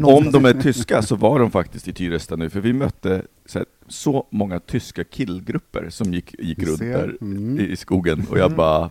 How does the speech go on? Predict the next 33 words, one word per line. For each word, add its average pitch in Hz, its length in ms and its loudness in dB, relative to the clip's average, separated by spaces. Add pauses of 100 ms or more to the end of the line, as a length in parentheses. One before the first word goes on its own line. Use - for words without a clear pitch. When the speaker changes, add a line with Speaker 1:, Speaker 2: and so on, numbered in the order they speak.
(160)
Speaker 1:
Oj, 160 220 0
björnar. 135 560 -6
<laughs> - 20 -16
Ja, - 120 -8 (580)
Speaker 2:
Ja, 110 200 -14
Speaker 1:
varsågod. 120 180 4
Speaker 2:
nej, 110 140 8
det 104 80 6 (100)
har 82 80 0
vi - 140 -2 (140)
Speaker 1:
Hej 254 220 4
at 226 160 0
bogministeriet 175 520 -2
punkt 165 300 -8
se 151 200 -4
eller 139 280 -2
så 127 360 -6 (200)
på 117 240 -6
Instagram 110 500 -10
eller 92 340 -16 (220)
Twitter 117 280 -10
eller 180 120 0
Facebook. - 480 -6 (500)
Speaker 2:
Yes. - 680 -6
Speaker 1:
Ja. - 60 -20 (460)
Hur 202 60 4
mår 233 100 2
du, 208 160 2
Thomas? 131 300 -8 (540)
Speaker 3:
Eh, 143 120 -2
jag 131 380 0
mår 214 100 0
bra. 180 320 -4